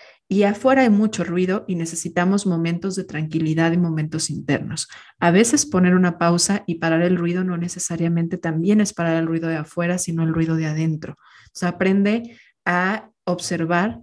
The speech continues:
tus emociones, aprende a observar tus pensamientos como un espectador de tu mente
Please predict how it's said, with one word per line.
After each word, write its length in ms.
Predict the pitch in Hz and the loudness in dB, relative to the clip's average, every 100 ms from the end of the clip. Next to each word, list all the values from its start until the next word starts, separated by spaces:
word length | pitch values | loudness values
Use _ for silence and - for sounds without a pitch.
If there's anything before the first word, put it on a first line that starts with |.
| - | -10
tus 220 | 190 - | -8 -6
emociones, 720 | 160 160 175 165 185 254 - | -6 -2 0 2 2 0 -4
aprende 580 | - 175 180 180 185 190 | -6 -4 0 2 2 0
a 100 | - | 0
observar 580 | 165 165 165 156 170 214 | -2 -2 -4 0 0 0
tus 180 | 226 208 | -2 -6
pensamientos 720 | - 170 170 165 170 175 185 | -4 -4 -2 0 0 0 -2
como 220 | - 160 165 | -2 -4 -2
un 120 | 165 | -2
espectador 760 | 170 - 160 - 143 156 160 - | -4 -4 -6 -4 0 2 0 0
de 100 | 170 | -4
tu 140 | 165 | -2
mente 500 | 160 175 185 226 262 | 0 4 4 4 0